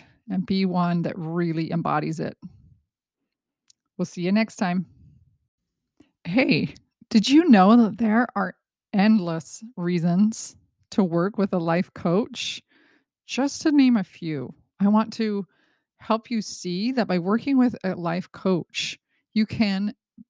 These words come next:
step into more of your better self.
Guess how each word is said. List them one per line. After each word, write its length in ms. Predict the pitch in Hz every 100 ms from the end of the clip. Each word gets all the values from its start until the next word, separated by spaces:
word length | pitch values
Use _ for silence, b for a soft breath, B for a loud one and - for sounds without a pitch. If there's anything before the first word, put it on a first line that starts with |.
| _ _ _
step 460 | - - 233 240 214
into 460 | 214 254 - 208
more 300 | 190 185 190
of 200 | - 180
your 140 | 180 170
better 540 | - 160 170 170 170
self. 640 | - - 170 156 - -